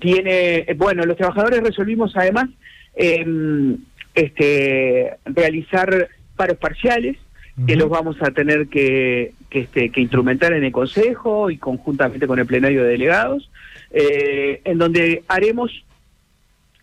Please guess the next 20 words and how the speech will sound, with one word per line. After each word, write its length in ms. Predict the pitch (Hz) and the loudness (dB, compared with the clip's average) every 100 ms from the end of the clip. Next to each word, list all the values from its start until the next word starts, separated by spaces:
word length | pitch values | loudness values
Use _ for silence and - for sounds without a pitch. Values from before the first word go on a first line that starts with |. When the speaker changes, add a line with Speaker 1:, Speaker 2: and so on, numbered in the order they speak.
| - | -6
Speaker 1:
eh, 100 | 147 | -2
una 320 | 170 196 185 | 0 0 -2
acción, 720 | 170 - 247 277 285 285 262 - | -4 -4 0 0 0 -2 -6 -4
este, 760 | 180 156 143 - 143 143 135 - | 0 0 -2 -2 0 0 0 0
en 100 | 165 | 0
cada 300 | 170 240 214 196 | 2 0 0 -2
centro, 560 | 233 247 - 247 240 233 | -2 -2 -2 0 0 -2
to-, 260 | - 226 - | -2 -2 0
un 160 | 226 | -2
día, 360 | 214 226 220 220 - _ | 0 2 0 0 -8 _
todos 300 | - 226 196 | -2 -2 -2
al 80 | 175 | -4
mismo 280 | 185 185 165 | -4 -2 -2
tiempo, 500 | 202 202 202 208 202 - - | 0 0 0 -2 -2 -8 -4
ac-, 140 | 156 - | -4 -2
este, 380 | - 139 - 139 - | -2 -2 0 0 0
hablando 400 | 151 160 170 156 | 0 0 -2 -2
con 120 | 143 | -4
los 160 | 139 | -4
usuarios, 720 | 147 - 190 190 190 196 196 | -8 -2 0 0 0 -2 -2